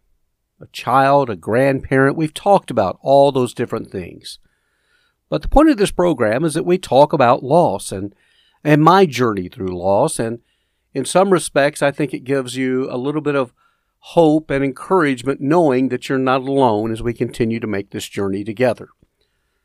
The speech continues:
Well, I'm in my second year of the loss of Pam, and I can remember when I hit the one-year mark that I had a lot of people tell me that, believe it or not, the second year can actually be tougher.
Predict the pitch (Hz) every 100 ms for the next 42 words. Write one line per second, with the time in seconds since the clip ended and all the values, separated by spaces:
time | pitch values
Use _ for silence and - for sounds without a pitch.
0 | _ _ _ _ _ _ _ _ - 170
1 | 220 202 180 147 139 160 135 - 160 175
2 | 123 87 101 101 98 - 101 - 107 120
3 | 151 113 - _ _ _ _ _ _ -
4 | 185 185 190 254 311 214 160 147 147 _
5 | _ _ _ _ - 160 160 196 147 151
6 | 180 160 156 143 101 92 98 - 120 123
7 | 156 139 170 185 - 170 131 - 139 139
8 | 139 120 117 _ _ _ _ _ - 143
9 | 233 254 185 190 202 156 - 285 285 -
10 | 135 120 120 139 _ _ _ _ _ -
11 | 143 175 - 147 147 135 - 214 - -